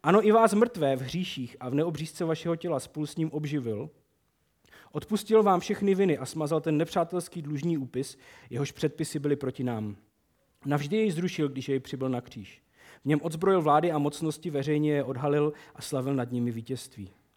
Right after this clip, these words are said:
Nenechte se tedy nikým odsuzovat kvůli jídlu nebo pití, kvůli svátkům, novoluním nebo sobotám. Ty věci jsou stínem toho, co má přijít, ale podstata je v Kristu. A tak, eh,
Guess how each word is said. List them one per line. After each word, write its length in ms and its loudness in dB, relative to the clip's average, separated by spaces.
Nenechte 320 6
se 140 0
tedy 160 4
nikým 300 2
odsuzovat 440 -2
kvůli 200 0
jídlu 260 0
nebo 200 2
pití, 360 -6
kvůli 220 -2
svátkům, 680 0
novoluním 540 4
nebo 180 0
sobotám. 640 -8
Ty 80 -4
věci 220 0
jsou 180 2
stínem 400 0
toho, 220 0
co 140 -8
má 140 0
přijít, 440 -8
ale 140 -8
podstata 580 -10
je 100 -14
v 100 -16
Kristu. 400 -14
A 40 -18
tak, 220 6
eh, 380 0